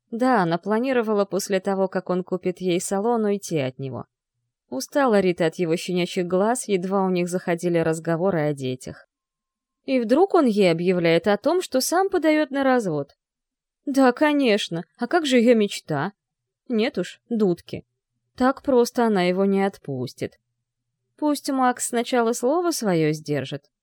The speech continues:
и купит ей салон. А для этого надо всё красиво разыграть.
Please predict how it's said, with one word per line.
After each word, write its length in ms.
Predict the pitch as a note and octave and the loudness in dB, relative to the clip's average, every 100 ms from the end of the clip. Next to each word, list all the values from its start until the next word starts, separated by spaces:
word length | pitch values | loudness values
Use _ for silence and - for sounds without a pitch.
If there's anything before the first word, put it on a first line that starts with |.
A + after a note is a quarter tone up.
| _ | _
и 100 | - | -8
купит 360 | B3 F#3 D#3+ D3+ | -4 -4 -4 -6
ей 160 | D3+ C#3+ | -4 -4
салон. 500 | - E3+ D3 C3+ E3 _ _ _ _ _ _ _ | -2 -2 -2 -6 -12 _ _ _ _ _ _ _
А 140 | A3 | -4
для 240 | G3+ F#3 G3+ | 0 2 2
этого 220 | C4+ C#4 | 2 0
надо 260 | B3 A#3 A3 | 2 2 0
всё 160 | - | -2
красиво 520 | G3+ F#3 D#3+ - D3 | -2 -2 -2 -4 -4
разыграть. 640 | D3 C#3+ C#3 C#3+ B2+ F3 | -4 -6 -6 -6 -8 -12